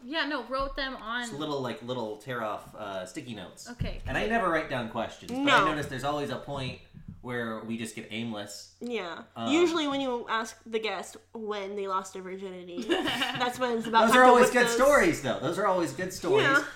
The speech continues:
Speaker 3: one
Speaker 2: Good
Speaker 3: day.
Speaker 2: conversation, and it's usually, it leads into art somehow.
Speaker 3: <laughs>
Speaker 1: I just,
Speaker 2: Um,
Speaker 1: I asked because it looked from this angle like you wrote them, like, on the back of movie tickets.
Speaker 2: No.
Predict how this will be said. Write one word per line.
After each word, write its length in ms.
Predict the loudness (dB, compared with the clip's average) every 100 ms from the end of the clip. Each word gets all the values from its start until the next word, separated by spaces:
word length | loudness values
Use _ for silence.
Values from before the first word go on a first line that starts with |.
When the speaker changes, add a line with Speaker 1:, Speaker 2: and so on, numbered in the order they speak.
| -8
Speaker 3:
one 100 | 2
Speaker 2:
Good 140 | 4
Speaker 3:
day. 60 | 4
Speaker 2:
conversation, 800 | 2 0 -2 -2 -2 -4 -6 -6
and 140 | -6 -6
it's 280 | -10 -10
usually, 600 | -8 -8 -6 -6 -4 -6
it 100 | -8
leads 240 | -8 -6 -6
into 200 | -6 -6
art 280 | -6 -6 -8
somehow. 460 | -10 -6 -6 -8 -12
Speaker 3:
<laughs> 420 | -16 -14 -14 -18 _ _ -20 -8
Speaker 1:
I 100 | -2 0
just, 140 | 0
Speaker 2:
Um, 60 | -2
Speaker 1:
I 60 | 0
asked 400 | 0 0 -2 -14
because 280 | -14 -12
it 160 | -12 -12
looked 220 | -12 -12
from 200 | -18 -18
this 160 | -18 -18
angle 280 | -18 -18 -16
like 220 | -16 -16
you 100 | -18
wrote 220 | -16 -16
them, 140 | -18 -18
like, 180 | -18 -18
on 100 | -18
the 80 | -18
back 340 | -14 -14 -16
of 160 | -18 -18
movie 380 | -18 -16 -18 -18
tickets. 580 | -18 -18 -20 -20 -20 -16 -8
Speaker 2:
No. 400 | -4 -2 -4